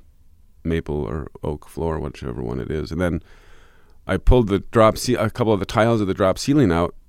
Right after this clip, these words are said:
and I saw a, about a foot and a half above that was tiles from an old drop ceiling. So then I pulled a couple of those off and found the original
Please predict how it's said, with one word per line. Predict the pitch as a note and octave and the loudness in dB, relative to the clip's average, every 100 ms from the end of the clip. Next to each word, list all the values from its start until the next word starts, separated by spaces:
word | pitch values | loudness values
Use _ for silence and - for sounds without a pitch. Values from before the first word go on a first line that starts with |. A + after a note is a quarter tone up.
| - | -4
and | F#2+ F2+ F2+ - - - | 0 2 0 -4 -16 -12
I | F#2+ F#2+ - - | -4 -4 -6 -10
saw | - F2+ E2+ F2 - - | -2 0 2 -2 -8 -10
a, | F#2 - - - - | -10 -10 -20 -20 -8
about | F#2 F2 | -2 -2
a | D#2 | -2
foot | - - | -2 -2
and | G2+ | -2
a | |
half | G2 E2+ | -4 -4
above | E2+ E2 G2 F2+ | -4 -2 -2 0
that | D#2+ - | -2 -2
was | D#2 D2+ - - - - - - | -8 -8 -16 -20 -20 -20 -20 -12
tiles | - D2+ D#2 E2 | -4 -2 -2 -4
from | - F2 | -6 -2
an | F2 | -2
old | - A#2+ C#3+ | -2 -2 -2
drop | E2+ A#1 - | -2 -2 -4
ceiling. | C2 B1 - - - - - _ - - | -10 -10 -12 -14 -20 -20 -20 _ -20 -20
So | - - | -12 -2
then | F#2 | 0
I | E2 | 0
pulled | - A#2+ G2+ F2 | 0 2 2 2
a | - | -4
couple | A2 F#2+ | -6 -2
of | F2+ | 0
those | G#2 C3 G2 | 4 4 2
off | D#2+ F2+ - - - - - | 2 0 -2 -20 -20 -20 -14
and | - E2+ | -6 -2
found | G2 F#2 F2+ | 2 2 2
the | |
original | F#2 F#2 F#2+ G2 F#2 F2+ | 2 2 0 0 0 0